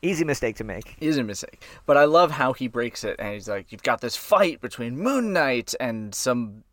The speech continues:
Speaker 2: generically Hollywood Egyptian guy," uh, and,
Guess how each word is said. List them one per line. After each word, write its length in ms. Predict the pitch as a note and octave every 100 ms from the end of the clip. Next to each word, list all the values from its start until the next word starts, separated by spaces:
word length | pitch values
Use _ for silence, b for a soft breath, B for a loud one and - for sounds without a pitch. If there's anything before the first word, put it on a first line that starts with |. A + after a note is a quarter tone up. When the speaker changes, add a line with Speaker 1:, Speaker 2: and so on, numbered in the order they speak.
| - B2
Speaker 2:
generically 840 | C#3+ C3+ C#3 D3 C#3 C#3+ C#3 B2+
Hollywood 800 | A#2+ C3 B2+ B2+ A#2 A#2+ A#2+ G#2+
Egyptian 640 | A2 C#3+ E3 - C#3 A2+
guy," 540 | G#2+ G#2+ G#2 F#2+ F2+ - B B B B B
uh, 320 | A2 F#2+ F#2+ - -
and, 760 | A#2 A2 A2+ A2 A2 A2 -